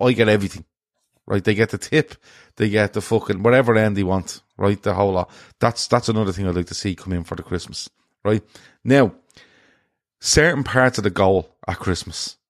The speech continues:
if you score in it, you get extra, right? You get extra, right? So what I'm saying is, or you can bank stuff. So certain parts of the net would have, you know the way they can do sensors and all, like, and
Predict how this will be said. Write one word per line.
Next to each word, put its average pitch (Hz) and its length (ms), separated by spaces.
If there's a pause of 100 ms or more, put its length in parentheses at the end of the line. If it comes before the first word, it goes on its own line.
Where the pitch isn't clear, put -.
(120)
if 92 100
you 92 60
score 101 440
in 85 100
it, 87 80 (580)
you 98 80
get 85 160
extra, - 340 (1600)
right? 107 220 (1000)
You 95 100
get 98 140
extra, - 380 (720)
right? 101 180 (280)
So - 140
what 117 120
I'm 156 120
saying 127 240
is, 104 160 (160)
or 120 160
you 120 140
can 113 180
bank 113 600
stuff. - 480 (540)
So 120 400 (760)
certain - 380
parts 127 300
of 110 60
the 110 80
net 107 340
would 98 180
have, 95 220
you 113 60
know 143 80
the 139 60
way 135 80
they 113 60
can 107 100
do 107 100
sensors 104 540
and 110 80
all, 107 200
like, 101 260
and 92 160